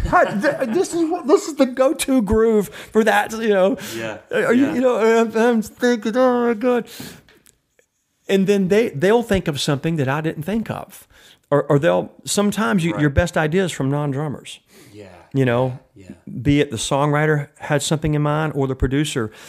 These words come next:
Speaker 2: Yeah.
Speaker 1: And there'll be a thing like, "Well, instead of doing a, a breakdown thing on the bridge, maybe do a,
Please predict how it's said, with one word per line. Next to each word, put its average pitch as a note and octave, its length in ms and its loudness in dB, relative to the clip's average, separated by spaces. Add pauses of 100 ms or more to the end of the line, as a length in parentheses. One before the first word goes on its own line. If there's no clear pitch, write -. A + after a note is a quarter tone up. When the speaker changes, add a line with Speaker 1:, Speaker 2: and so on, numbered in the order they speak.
(160)
Speaker 2:
Yeah. - 120 -20
Speaker 1:
And B2+ 180 0
there'll C3+ 340 0
be C#3+ 160 0
a C3+ 60 2
thing D3+ 320 0
like, C3 260 0
"Well, B2+ 420 0 (1600)
instead G#3+ 420 0
of F3+ 320 -2 (540)
doing F3+ 240 4
a, A#2+ 140 -2 (460)
a C3 40 -6
breakdown D3+ 560 2
thing C#3 180 0
on A#2 60 4
the A2+ 60 2
bridge, A#2+ 380 0
maybe B3 260 0
do A#3 240 0
a, E3+ 100 -6